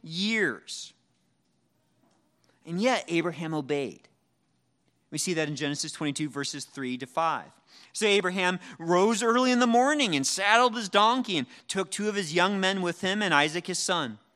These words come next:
He split wood for the burnt offering and arose and went to the place which God had told him.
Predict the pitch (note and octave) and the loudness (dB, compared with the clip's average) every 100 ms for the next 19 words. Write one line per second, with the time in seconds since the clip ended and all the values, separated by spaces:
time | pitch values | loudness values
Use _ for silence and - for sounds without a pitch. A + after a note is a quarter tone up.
0 | _ _ _ _ _ _ G3+ - - B3+ | _ _ _ _ _ _ -4 -4 0 0
1 | B3+ A#3 B3 D#4 A#3+ A3+ F#3 D#3+ F3 E3 | 2 0 2 2 0 -2 0 0 -2 2
2 | D#3 D3 - A2+ E2 - _ _ _ _ | 2 2 -2 -12 -14 -20 _ _ _ _
3 | _ - G#3 A3 A3+ C4+ D4 C#4+ G3 G3 | _ -4 2 2 6 6 6 2 0 2
4 | B3+ A#3+ C4 G#3 F#3 F3 - A3+ - D3 | 0 0 -6 -4 0 0 -2 -4 2 2
5 | D3 F3 F3 G#3+ B3+ C#3+ | 2 -4 -4 -4 -4 -8